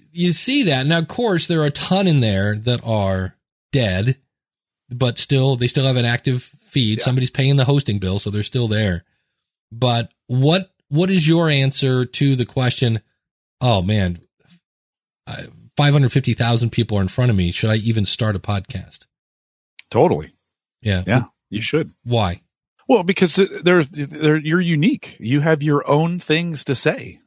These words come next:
Speaker 2: that no one else can say. You know, it's just like, you know, all the fingerprints in the world have been taken. You know, you're like, "No, no, no, you
Speaker 1: <laughs>
Speaker 2: still have a unique set, and you have a u-, a unique set of gifts and talents, and you'll never know if it's gonna go anywhere if you don't try."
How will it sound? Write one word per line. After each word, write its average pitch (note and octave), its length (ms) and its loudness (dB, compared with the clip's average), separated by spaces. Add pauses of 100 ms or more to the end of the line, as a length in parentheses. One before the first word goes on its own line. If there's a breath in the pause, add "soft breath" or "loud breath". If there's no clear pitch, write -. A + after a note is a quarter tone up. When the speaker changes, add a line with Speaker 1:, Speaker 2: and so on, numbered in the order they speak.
Speaker 2:
that A#2 220 2
no C#3+ 180 2
one F3 140 2
else E3 240 -2
can C#3 160 -4
say. C3 300 -4
You E2+ 120 -6
know, A2 120 0
it's C#3 120 -2
just - 160 -6
like, B2+ 240 2 (560 soft breath)
you A#2+ 80 -4
know, B2+ 80 2
all A#2+ 160 2
the E3 80 0
fingerprints G2+ 720 -6
in G2+ 80 -4
the G2+ 60 -6
world D3+ 240 2
have G#2 80 -2
been A2+ 140 -4
taken. - 440 -4 (140)
You G#2 100 -6
know, A2+ 100 -2
you're C#3+ 200 0
like, E3 100 -2
"No, D#4+ 120 0
no, D3+ 80 4 (100)
no, - 20 0
you D#3 220 2
Speaker 1:
<laughs> - 0 -
Speaker 2:
still G#3 420 2
have F3 320 -4 (220)
a C#3 100 -4
unique C#3+ 420 -6
set, - 340 -4 (120)
and G#2+ 300 -2 (560)
you C3+ 100 2
have C#3+ 80 2
a C3+ 100 2
u-, C3 240 0
a A2 140 2
unique A2+ 340 0
set A#2 180 2
of F2 100 -6
gifts A2+ 320 -2
and G#2+ 100 -4
talents, G#2 400 -6
and G2+ 100 -8
you'll F#2 140 -4
never A#2 440 -2
know A2 340 4
if F#2 100 -4
it's - 120 -4
gonna F2+ 180 -4
go G#2+ 240 4
anywhere D#2 380 -2
if F#2 100 -4
you F#2+ 80 -2
don't C3 180 0
try." A#2 520 -6